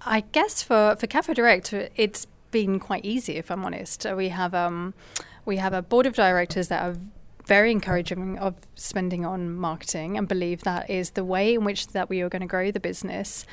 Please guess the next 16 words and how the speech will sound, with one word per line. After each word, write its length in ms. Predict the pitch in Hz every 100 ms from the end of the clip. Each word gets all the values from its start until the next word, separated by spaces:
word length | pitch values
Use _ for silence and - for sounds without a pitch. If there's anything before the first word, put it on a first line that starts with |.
| - - -
Other 240 | 285 311
than 160 | 294 269
that, 180 | 254 247
if 140 | 247
there 200 | - 240
were, 80 | 226
if 280 | 226 220 - -
those 260 | 208 202 185
situations 1000 | - 202 - 196 185 190 185 - - -
or 200 | 208 185
those, 300 | 175 190 180 - -
uh, 120 | - - - -
situations 640 | - 208 202 185 196 170 - 226 - - - - - -
weren't 380 | 254 214 220 -
present, 580 | 202 175 175 170 185
then 420 | - 185 185 190